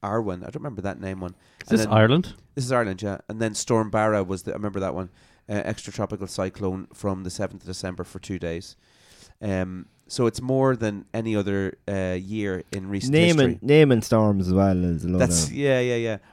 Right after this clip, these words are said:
Speaker 1: Where does that come from?
Speaker 2: That comes from, like, the European Commission or something. That's not, like,
Speaker 1: Is it?
Speaker 2: some
Speaker 3: See,
Speaker 2: guy.
Speaker 3: see, they had an argument with, uh,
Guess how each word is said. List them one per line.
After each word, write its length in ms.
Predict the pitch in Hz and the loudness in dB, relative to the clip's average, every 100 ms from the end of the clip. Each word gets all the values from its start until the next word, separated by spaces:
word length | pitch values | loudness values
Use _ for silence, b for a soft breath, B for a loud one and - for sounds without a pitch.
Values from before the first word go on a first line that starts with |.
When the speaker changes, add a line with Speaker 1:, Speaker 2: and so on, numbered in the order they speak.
| - | 0
Speaker 1:
Where 160 | 160 185 | 2 4
does 120 | 175 | 0
that 120 | 208 | -2
come 160 | - 208 | -2 -2
from? 240 | - 214 - - | -2 -4 -4 0
Speaker 2:
That 160 | 226 | 2
comes 240 | - 202 160 | 6 6 6
from, 200 | 160 131 | 6 6
like, 220 | 117 - | 4 2
the 440 | 107 113 113 101 | -4 -2 2 2
European 440 | 98 101 107 101 90 | 4 6 6 6 0
Commission 360 | 82 101 - | 0 -2 -2
or 60 | 107 | -4
something. 180 | - 90 | -4 -2
That's 140 | 143 | 4
not, 180 | 185 143 | 6 6
like, 100 | 107 | 6
Speaker 1:
Is 60 | 107 | 4
it? 40 | |
Speaker 2:
some 120 | 110 92 | 2 10
Speaker 3:
See, 320 | 170 180 - | 10 10 8
Speaker 2:
guy. 40 | |
Speaker 3:
see, 180 | 123 180 | 6 8
they 120 | 151 | 8
had 120 | 143 131 | 8 8
an 80 | |
argument 500 | 123 139 127 113 104 | 8 8 6 4 2
with, 260 | 107 107 - | 4 2 4
uh, 400 | 107 104 98 95 | 4 4 2 0